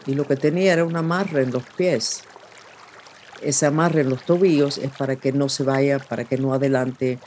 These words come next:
para que no sea aventurero o aventurera. Era Acuario la persona, y ahora esto sale para Acuario. En este caso era un hechizo, pero puede ser que no sea un hechizo, puede ser que estés casado y tienes tu señora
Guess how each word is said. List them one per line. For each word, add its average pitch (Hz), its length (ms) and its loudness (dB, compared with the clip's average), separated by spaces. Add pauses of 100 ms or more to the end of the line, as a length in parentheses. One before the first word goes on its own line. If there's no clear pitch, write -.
(380)
para 123 220 -2
que 127 240 -2
no 135 360 2
sea 131 260 2
aventurero 139 840 6 (240)
o 123 100 4
aventurera. 127 760 4 (2000)
Era 127 140 2
Acuario 160 420 4
la 123 160 2
persona, 113 540 -10
y 123 100 -4
ahora 120 220 0
esto 120 180 -8
sale 123 320 -4
para 117 200 -6
Acuario. 104 360 -6 (840)
En 143 140 4
este 131 220 2
caso 120 320 -2
era 113 100 -2
un 117 160 0
hechizo, 117 540 2 (760)
pero 135 180 0
puede 120 200 2
ser 113 160 0
que 117 80 -4
no 113 80 -2
sea 113 180 0
un 110 120 -2
hechizo, 247 480 -2
puede 113 240 -2
ser - 160 -4
que 120 80 -4
estés 123 180 -6
casado 147 560 2
y 143 100 -2
tienes 120 400 -4
tu 127 140 -4
señora 175 560 4